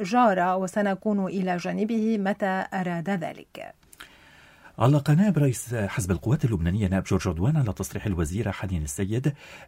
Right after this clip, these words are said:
Speaker 2: عن الوجود السوري في لبنان وتأمين عودتهم الطوعية والآمنة بالقول: "إنه يخالف الدستور والقانون والاتفاقية الموقعة بين الأمن العام والمفوضية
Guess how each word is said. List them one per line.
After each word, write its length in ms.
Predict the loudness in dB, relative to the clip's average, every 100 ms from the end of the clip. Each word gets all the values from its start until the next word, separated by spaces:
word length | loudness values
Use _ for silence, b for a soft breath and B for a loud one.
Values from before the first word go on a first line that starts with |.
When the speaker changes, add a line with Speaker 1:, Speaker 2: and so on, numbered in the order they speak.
| -2
Speaker 2:
عن 240 | 0 0
الوجود 460 | -2 -2 0 2 2
السوري 380 | 0 -2 -2 -2
في 180 | -2
لبنان 440 | -2 0 2 2 -2 -4
وتأمين 460 | -4 -4 -4 -2
عودتهم 480 | -2 -2 -4 -2 -2
الطوعية 380 | -4 -6 -4 -2
والآمنة 460 | -2 -2 -2 -2
بالقول: 440 | -2 -2 -4 -8 -8 -14 B B B B
"إنه 300 | 6 6 6
يخالف 360 | 4 2 2 2
الدستور 400 | 0 0 0 0
والقانون 480 | 0 0 0 2
والاتفاقية 680 | 2 2 0 -2 -4 -2 -2
الموقعة 440 | 0 -4 -2 -2
بين 200 | 0 0
الأمن 240 | -2 -2 -2
العام 280 | 0 2 2
والمفوضية 760 | 2 -2 -4 -4 -4 -4